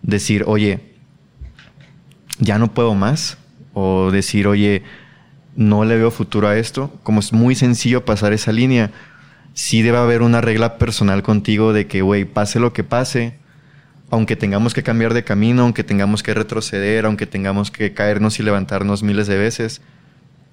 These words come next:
no te ondees, güey, sigue. Así es la vida y a cada quien nos tocó tener una vida complicada a diferentes niveles.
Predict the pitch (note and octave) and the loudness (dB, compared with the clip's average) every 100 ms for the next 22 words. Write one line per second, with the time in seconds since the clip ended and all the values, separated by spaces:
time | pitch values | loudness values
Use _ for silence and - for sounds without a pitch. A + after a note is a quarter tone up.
0 | _ _ - - - F#2+ - G#2+ F#2+ F#2 | _ _ -20 -20 -6 -4 -2 0 0 -2
1 | F2+ G#2 - - - G2+ F#2 A2+ - _ | -6 -8 -12 -8 -2 0 -2 -6 -16 _
2 | _ _ - G2+ G#2 G#2 G#2+ G#2+ C3 D3 | _ _ -6 -4 0 0 2 2 4 4
3 | C#3+ C#3+ - _ _ - - - - - | 2 -2 -10 _ _ -20 -20 -20 -20 -4
4 | G#2+ G2 G2 F#2+ F#2 F2 - - - G#2+ | 0 2 2 2 0 -4 -10 -20 -6 -4
5 | G#2+ G#2+ A#2+ A2+ A2 A2 G#2 G#2 G#2 G#2 | 0 -2 2 2 2 0 0 2 2 2
6 | G#2 G#2 G#2+ A2 G2+ F#2+ - F#2+ G2 G2 | 2 2 2 0 0 -2 0 0 0 0
7 | G#2 G2+ G2+ F#2 F#2 G#2 G2+ F#2+ G2+ A2 | 0 0 0 -2 -2 0 2 2 0 -2
8 | A2 - | -6 -12